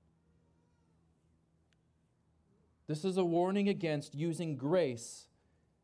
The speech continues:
and ex-, as an excuse to dismiss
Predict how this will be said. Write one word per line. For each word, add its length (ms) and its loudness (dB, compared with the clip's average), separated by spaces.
and 120 -2
ex-, 420 -12
as 200 0
an 80 -4
excuse 800 -6
to 80 -8
dismiss 800 -4